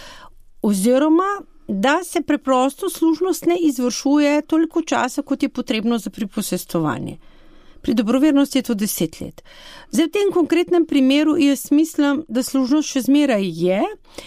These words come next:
nikakor pa, eh, se poslušalec ne sme ozirati na to, kaj mu zdaj svakinja reče. On more služnost izvrševati,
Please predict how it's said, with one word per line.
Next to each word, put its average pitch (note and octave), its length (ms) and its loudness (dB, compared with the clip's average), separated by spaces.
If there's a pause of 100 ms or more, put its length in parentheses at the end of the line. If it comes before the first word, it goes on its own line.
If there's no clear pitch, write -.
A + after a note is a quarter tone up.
(200)
nikakor C#4 680 0 (120)
pa, D#4 380 2
eh, B3 640 0
se - 160 -2
poslušalec C4+ 800 -2
ne B3 100 0
sme - 280 0
ozirati B3+ 460 0
na B3 60 0
to, C4 140 -2
kaj A3+ 160 0
mu A#3+ 100 2
zdaj B3 140 0
svakinja G#3+ 500 0
reče. F3+ 480 -2 (480)
On E4+ 320 2
more B3 380 2
služnost A#3 600 -2
izvrševati, F3 800 -6